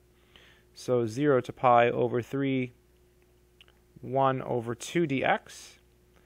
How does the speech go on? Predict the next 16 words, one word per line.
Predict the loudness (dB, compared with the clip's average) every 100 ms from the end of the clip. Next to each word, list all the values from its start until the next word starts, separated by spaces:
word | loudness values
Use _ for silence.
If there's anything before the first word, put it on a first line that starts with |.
| _ _
plus, | -4 2 4 2 -6
and | -2
then | 2
you | 2
do | 2
the | 0
same | 0 -2
thing | 0 -2
here, | 0 0 2
right? | 0 -2
Cosine | 0 -2 0 -4
two | -2 0 6
X | 6 4 -4
over | -4 -2 -4
two, | -6 -4 -4 -4
boom. | -4 -6 -4 -8 -10